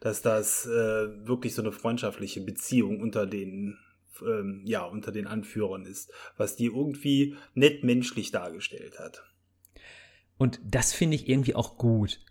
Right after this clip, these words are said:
Speaker 2: denn ich mag ja auch die Ultramarines sehr gern, <laughs> auch wenn ich manchmal ein paar kritische Worte äußere. Ähm, aber,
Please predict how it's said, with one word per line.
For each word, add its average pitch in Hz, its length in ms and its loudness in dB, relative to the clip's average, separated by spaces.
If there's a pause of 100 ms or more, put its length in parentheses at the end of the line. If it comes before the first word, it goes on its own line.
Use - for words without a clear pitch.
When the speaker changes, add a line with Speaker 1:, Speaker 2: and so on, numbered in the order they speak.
Speaker 2:
denn 113 320 6 (400)
ich - 200 0
mag 98 400 6
ja - 100 4
auch 113 160 2
die - 140 -4
Ultramarines 98 640 4
sehr 101 140 8
gern, 107 440 10 (180)
<laughs> - 180 6
auch - 220 12
wenn 160 160 10
ich - 160 4
manchmal 120 400 4
ein - 60 -10
paar - 140 6
kritische 117 480 0
Worte 107 320 4
äußere. 107 600 2 (540)
Ähm, 123 300 8 (340)
aber, 143 520 4